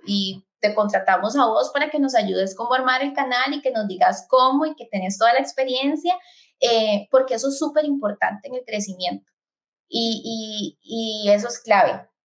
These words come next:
Y, y vos que ofreces tus servicios, em, apalancarnos de profesionales en diferentes áreas,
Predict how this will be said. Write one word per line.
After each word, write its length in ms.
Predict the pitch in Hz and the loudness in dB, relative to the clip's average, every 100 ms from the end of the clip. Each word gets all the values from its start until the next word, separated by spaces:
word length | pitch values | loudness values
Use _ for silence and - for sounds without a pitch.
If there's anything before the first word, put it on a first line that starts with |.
| - | -8
Y, 320 | 202 202 - | -4 -4 -4
y 80 | 214 | -2
vos 200 | 190 190 | 2 2
que 80 | 233 | 0
ofreces 360 | 254 226 208 208 | -2 -2 -2 -4
tus 120 | 269 | 0
servicios, 760 | 220 196 220 262 294 311 294 - - | 0 0 -4 -4 -2 -4 -4 -12 -4
em, 640 | 214 202 196 180 175 185 _ _ _ _ _ _ _ _ _ _ _ _ - | 0 0 0 -6 -14 -16 _ _ _ _ _ _ _ _ _ _ _ _ 0
apalancarnos 840 | 247 247 214 202 202 262 240 277 | 2 4 4 4 4 4 4 2
de 100 | 302 | 0
profesionales 800 | - 277 277 254 226 233 247 208 | 0 2 2 2 2 2 2 -2
en 80 | 202 | -4
diferentes 640 | 196 196 185 185 196 262 | -4 -4 -6 -6 -2 2
áreas, 500 | 247 233 254 320 - | 4 2 0 -4 -8